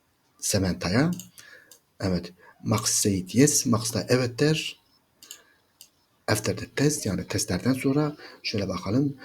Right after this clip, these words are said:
Doktor Somas said that, yani Doktor Somas'ın dediğine göre Max brain was, Max brain waves were different. Yani Max'ın beyin dalgaları arkadaşlar farklıymış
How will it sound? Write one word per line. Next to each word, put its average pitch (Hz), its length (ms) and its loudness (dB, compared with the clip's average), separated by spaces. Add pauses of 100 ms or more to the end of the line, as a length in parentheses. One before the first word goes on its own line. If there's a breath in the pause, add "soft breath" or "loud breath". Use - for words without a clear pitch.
(220 loud breath)
Doktor 104 220 -4
Somas - 340 -2
said 101 180 0
that, 147 420 4 (360 soft breath)
yani 92 200 -4
Doktor 95 240 -4
Somas'ın 92 500 -2
dediğine 95 380 2
göre 110 320 2 (280 loud breath)
Max 123 320 0
brain 135 280 2
was, 95 500 -2 (460 soft breath)
Max - 340 -4
brain 120 240 6
waves 117 340 4
were 95 300 -4
different. 98 380 0
Yani 101 280 -4
Max'ın 101 880 0
beyin 117 340 2
dalgaları 101 420 -2
arkadaşlar 120 440 0 (200 loud breath)
farklıymış - 720 -4